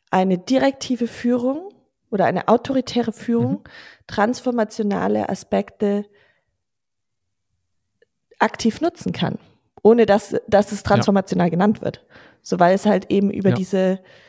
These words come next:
Speaker 1: dieses schillernde <laughs> Hohoho
Speaker 2: <laughs>
Speaker 1: rüberkommt, um da nochmal
Speaker 2: Ja.
Speaker 1: den Bogen
Speaker 2: Es
Speaker 1: zu finden.
Speaker 2: ich, ich musste immer an Gerhard Schröder denken.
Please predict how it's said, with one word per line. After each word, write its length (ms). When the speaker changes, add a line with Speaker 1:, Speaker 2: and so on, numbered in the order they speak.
Speaker 1:
dieses 300
schillernde 800
<laughs> 180
Hohoho 680
Speaker 2:
<laughs> 1200
Speaker 1:
rüberkommt, 840
um 140
da 140
nochmal 120
Speaker 2:
Ja. 40
Speaker 1:
den 260
Bogen 460
Speaker 2:
Es 220
Speaker 1:
zu 100
finden. 340
Speaker 2:
ich, 260
ich 140
musste 240
immer 200
an 140
Gerhard 260
Schröder 260
denken. 380